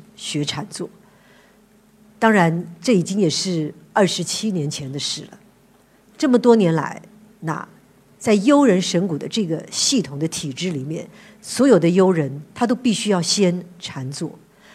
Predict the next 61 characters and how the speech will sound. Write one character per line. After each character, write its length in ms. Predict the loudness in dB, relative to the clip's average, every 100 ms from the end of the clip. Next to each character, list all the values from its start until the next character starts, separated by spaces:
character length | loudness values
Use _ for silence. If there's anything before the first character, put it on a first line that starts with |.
| -20
禅 200 | 0 2
坐 160 | 4 4
不 140 | 2
是 140 | -2 0
一 120 | 0
个 220 | 2 2 0
宗 220 | -6 -6
教 140 | -2 -2
的 80 | -2
信 340 | -2 -2 -4
仰， 140 | -8 -16 _ -20 _
是 160 | -6 -2
一 60 | 2
个 100 | 2
了 320 | 2 2 2
解 180 | 0 -2
自 120 | -4
己 80 | -6
的 100 | -6
方 260 | -2 -4 -4
法。 220 | -10 -14 _ _ _ -4
因 120 | 2
为 200 | 4 4 -2 -20 -6
你 100 | -4
走 160 | 0 2
路 60 |
的 40 | 2
时 100 | 2
候 60 |
容 80 | 0
易 120 | 2
忙， 400 | 2 0 -4 -14 -16 _ _ _
你 80 | -4
做 140 | 0
事 160 | 2 0
情 120 | -2
的 80 | -2
时 160 | -2 -2
候 100 | -2
呢 80 | -4
容 200 | -4 -4
易 100 | -4
忙， 240 | -8 -14 -18 -20 -14 -6
你 100 | -2
坐 240 | 4 4
下 140 | 4
来 100 | 2
的 80 | 0
时 180 | -2 -4
候 120 | -2
呢， 180 | -2 -4 -8 -18 -8
你 100 | -6
比 100 | -4
较 160 | -4 -4
安 220 | -2 -2
静， 280 | 0 -2 -2 -6 -20 -20 -20 -20 _
因 180 | 0 4
为 120 | 4
是 100 | 2
这 120 | 0
么 100 | 0